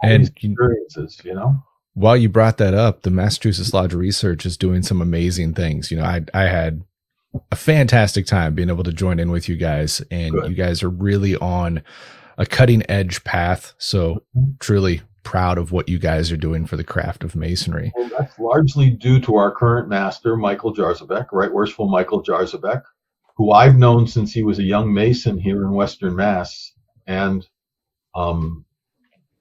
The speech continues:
Speaker 1: I, I was one of two brothers that kind of mentored him.
Speaker 2: Is
Speaker 1: And
Speaker 2: that right? I didn't
Speaker 1: Yeah.
Speaker 2: know that.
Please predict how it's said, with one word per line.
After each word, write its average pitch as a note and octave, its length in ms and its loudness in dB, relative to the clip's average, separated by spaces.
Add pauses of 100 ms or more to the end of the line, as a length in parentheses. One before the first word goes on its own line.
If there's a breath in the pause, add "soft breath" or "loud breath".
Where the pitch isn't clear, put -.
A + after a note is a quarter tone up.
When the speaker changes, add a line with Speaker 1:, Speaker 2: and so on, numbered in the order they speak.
Speaker 1:
I, G2+ 240 -8
I G#2 180 0
was A2 140 4
one A2 160 0
of G#2 100 -4
two C3+ 160 4
brothers G#2+ 460 2
that F2 140 -10
kind G2 200 -2
of F2+ 60 -2
mentored F#2+ 440 -2
him. E3+ 260 0 (1000 loud breath)
Speaker 2:
Is B2 200 4
Speaker 1:
And D3+ 80 8
Speaker 2:
that - 80 0
right? C#3 320 2 (300)
I - 60 4
didn't G#2 180 4
Speaker 1:
Yeah. G#2 80 6
Speaker 2:
know G2+ 80 4
that. F2 240 0